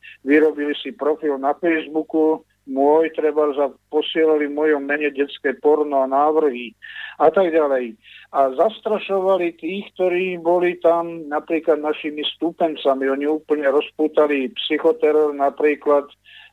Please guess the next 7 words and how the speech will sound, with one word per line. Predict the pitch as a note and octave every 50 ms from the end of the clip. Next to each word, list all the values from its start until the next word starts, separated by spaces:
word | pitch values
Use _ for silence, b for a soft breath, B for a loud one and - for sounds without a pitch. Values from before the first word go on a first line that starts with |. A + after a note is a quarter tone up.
| B -
na | B2+ B2+ C3+
nášho | C3+ C#3+ D3 D3 B2+ C3 C#3 C3+ -
stúpenca | - - D3+ D3+ - D#3+ D3+ C3 - C#3 C3 B2
vo | C3+ C#3+ C#3+
Viedni | C#3+ D3 D3 D3 C#3+ C#3+ C#3 B2+
Petra | - D3+ C#3+ - - C3+ B2+ A#2
Kovala, | - C#3+ C#3+ C#3+ D3+ D3 D3 D3 D3